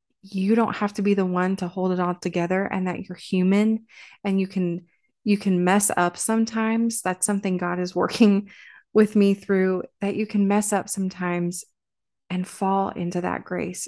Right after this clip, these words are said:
is really, really a sweet thing. We talked about asking God to invite us on this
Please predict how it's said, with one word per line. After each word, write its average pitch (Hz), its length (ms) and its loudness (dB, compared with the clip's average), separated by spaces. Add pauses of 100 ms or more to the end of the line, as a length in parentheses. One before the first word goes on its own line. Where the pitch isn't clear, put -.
is 202 160 -10
really, 190 420 2
really 170 500 -4
a 185 80 -10
sweet - 540 -4 (100)
thing. - 360 -8 (2250)
We 214 120 4
talked 196 320 2
about 185 500 2
asking 180 460 0
God 180 340 2
to 180 420 0
invite 185 420 0
us 233 220 0
on 185 340 0
this 175 320 -2